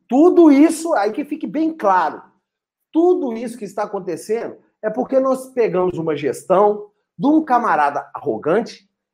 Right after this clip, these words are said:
que quis manter uma aparência que era impossível de ser mantida. Impossível, impossível. É um negócio assim que eu vou falar isso sempre.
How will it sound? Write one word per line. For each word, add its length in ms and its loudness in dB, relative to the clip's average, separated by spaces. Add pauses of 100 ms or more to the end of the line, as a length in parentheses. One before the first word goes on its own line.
(240)
que 160 2
quis 260 2
manter 400 2
uma 220 2
aparência 760 0
que 120 -4
era 160 0
impossível 840 0
de 100 -8
ser 180 0
mantida. 500 -8 (540)
Impossível, 880 0
impossível. 520 -8 (260)
É 80 4
um 80 4
negócio 420 2
assim 160 -6
que 80 2
eu 40 6
vou 140 4
falar 260 2
isso 220 -6
sempre. 760 -2